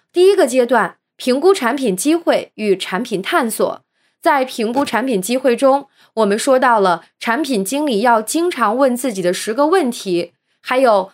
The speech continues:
能指导整个团队的产品原则。第二个阶段是用户研究，作者给出了两个关键方法来做用户研究：第一个是寻找特约用户，第二个是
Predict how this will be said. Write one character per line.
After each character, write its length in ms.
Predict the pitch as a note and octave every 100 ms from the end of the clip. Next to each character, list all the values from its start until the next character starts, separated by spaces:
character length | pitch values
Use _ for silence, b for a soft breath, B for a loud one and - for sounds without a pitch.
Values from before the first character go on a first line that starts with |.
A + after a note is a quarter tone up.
| _
能 240 | G#3+ A3 D#4
指 260 | - B3+
导 220 | D#4+ A#3
整 280 | G3+ G#3+ E3
个 100 | G#3
团 300 | A3+ - F3+
队 120 | G#3+ A#3+
的 120 | F#3
产 260 | - F#3+
品 220 | C4 A3 E3+
原 280 | D#3+ F#3+
则。 320 | C#4+ F3 C3+ - _ _ _
第 100 | F4+
二 140 | G4 D4
个 80 |
阶 180 | C4+ C4+
段 240 | C#4+ B3 A#3+
是 260 | C4+ A#3+ D4
用 220 | F#4 C#4
户 180 | D4 A#3
研 240 | F3 F3+
究， 360 | B3 C#4+ D4 _ _
作 200 | - D4+
者 160 | A#3 A3+
给 180 | G#3+ F3
出 160 | B3
了 80 | A#3
两 240 | G#3 D#3+
个 140 | E3+ G#3+
关 240 | D#4+ E4
键 180 | D#4+ C4
方 260 | E4 F4 E4
法 300 | A#3+ - b b b
来 200 | G#3+ A3
做 220 | D4 B3+
用 320 | B3+ F4+ B3
户 160 | B3 A3
研 260 | F3+ E3
究： 340 | G3+ C4 C4+ - _ _ -
第 160 | F4+
一 80 | F#4+
个 160 | D#4+ C4
是 300 | C4 C4+ A#3 _
寻 260 | - A3+ A#3+
找 280 | D#4 G3+ F3
特 200 | - E4
约 200 | E4 F#4+
用 200 | E4 G#3+
户， 340 | - G3 - _ _
第 100 | B3+
二 160 | A#3+ A3+
个 140 | F#3
是 320 | F#3 A3 F#3